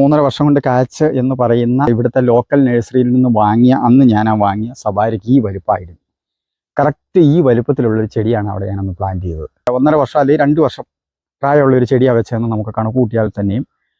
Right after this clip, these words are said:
അതിൻ്റെ സീഡ്ലിങ്ങിൽ നിന്ന് നമുക്ക് നാലാം വർഷം ഫലം വന്നു തുടങ്ങി. അപ്പോൾ വ്യത്യസ്തമായ ഒരു സബാര എന്ന് തന്നെയാണെന്ന്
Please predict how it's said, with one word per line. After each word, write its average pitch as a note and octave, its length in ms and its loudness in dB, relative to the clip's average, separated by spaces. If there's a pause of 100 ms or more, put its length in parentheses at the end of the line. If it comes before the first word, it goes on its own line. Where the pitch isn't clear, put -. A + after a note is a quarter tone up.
(220)
അതിൻ്റെ A2+ 340 4
സീഡ്ലിങ്ങിൽ D#3 640 4
നിന്ന് D#3 120 2 (100)
നമുക്ക് A2+ 280 -6 (380)
നാലാം A#2+ 340 0
വർഷം B2+ 220 -6 (880)
ഫലം B2 260 2
വന്നു A2 180 0
തുടങ്ങി. G2 280 -6
അപ്പോൾ A2+ 260 -10
വ്യത്യസ്തമായ C#3 540 -2 (120)
ഒരു A#2+ 60 -2 (100)
സബാര A2+ 260 0 (140)
എന്ന് A2+ 160 -2
തന്നെയാണെന്ന് A2+ 600 -6